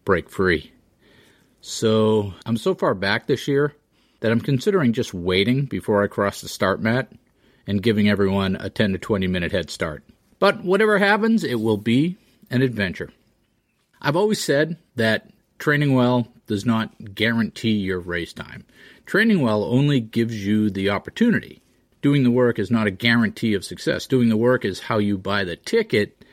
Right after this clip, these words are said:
to get to the starting line with the potential to have a good or even a great day. There was a baseball movie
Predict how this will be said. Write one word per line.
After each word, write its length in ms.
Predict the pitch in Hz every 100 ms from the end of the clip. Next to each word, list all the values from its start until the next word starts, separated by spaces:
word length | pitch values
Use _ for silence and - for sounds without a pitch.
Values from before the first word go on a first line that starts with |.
| - -
to 80 | -
get 200 | 101 113
to 80 | -
the 100 | 85
starting 480 | - 175 170 165 110
line 400 | 90 92 90 87
with 280 | 120 117 113
the 100 | 110
potential 1040 | - 104 - - 220 277 - 120 101 101 - _ _ _ _ _
to 80 | 107
have 160 | 107
a 60 | 95
good 420 | 92 104 87 82 - _ -
or 140 | 98
even 260 | 85 92 87
a 60 |
great 300 | 85 87 76
day. 300 | - 76 - _ _ _ _ _
There 140 | - 123
was 240 | 123 107
a 340 | 120 107 101 104 -
baseball 420 | 160 165 135 107
movie 360 | 90 82 76